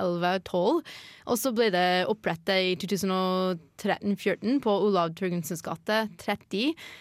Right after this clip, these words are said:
Det er en, eh, nå har det blitt en innovasjonssenter og eventplass. Så det var fra første dag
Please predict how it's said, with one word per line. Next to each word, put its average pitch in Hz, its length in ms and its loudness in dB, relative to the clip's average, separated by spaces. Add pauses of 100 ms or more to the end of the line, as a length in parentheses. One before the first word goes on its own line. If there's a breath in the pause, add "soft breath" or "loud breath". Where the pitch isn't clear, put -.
(120)
Det 233 100 2
er 233 160 4
en, 233 80 2
eh, 214 400 2
nå 247 80 4
har 330 80 2
det 247 140 0
blitt 220 180 -2
en 208 80 0
innovasjonssenter 202 1040 2 (240)
og 185 320 2
eventplass. - 920 -4 (420 loud breath)
Så 214 140 0
det 233 100 4
var 247 160 2
fra 214 240 2
første 226 460 0
dag 185 340 2